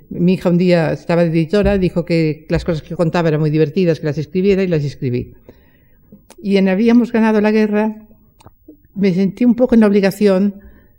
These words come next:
estaba un poco harta de que, de, de esa historia de que los catalanes nunca habíamos sido franquistas, y de que los franquistas eran cuatro, y de que todos éramos tan majos y tan nacionalistas y tan de izquierdas. Estaba harta de esta patraña porque no es verdad.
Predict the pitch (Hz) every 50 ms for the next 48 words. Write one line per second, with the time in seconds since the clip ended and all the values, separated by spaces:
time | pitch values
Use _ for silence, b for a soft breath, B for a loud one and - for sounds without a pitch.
0 | B - - 165 - 240 233 233 233 214 - 175 143 143 147 135 - - 139 135
1 | 139 147 160 170 165 147 165 165 156 160 170 165 165 165 175 156 175 170 - -
2 | - - 175 165 156 160 170 170 156 - 165 156 151 - - - 165 151 165 160
3 | 160 160 160 160 151 156 165 160 - 170 160 156 156 160 151 - 175 156 156 151
4 | 156 156 151 - - 160 143 - - 151 147 151 143 - - B B B B B
5 | B - 165 160 156 156 160 151 - 170 156 - 185 175 - 180 143 175 165 156
6 | 147 - 160 160 170 165 - 156 160 156 156 170 156 147 - 165 165 165 151 -
7 | 165 160 151 156 143 - - 160 151 156 151 160 170 165 - - 165 143 - -
8 | 160 156 160 156 147 - 160 151 151 143 151 175 160 - - 165 156 160 151 156
9 | 151 147 143 135 - - 139 131 127 123 127 131 135 - b b b b b b
10 | b b 170 - - 202 185 160 147 143 - 143 143 - 156 135 135 127 139 156
11 | 175 170 170 156 147 - - 147 151 147 120 131 117 107 117 117 -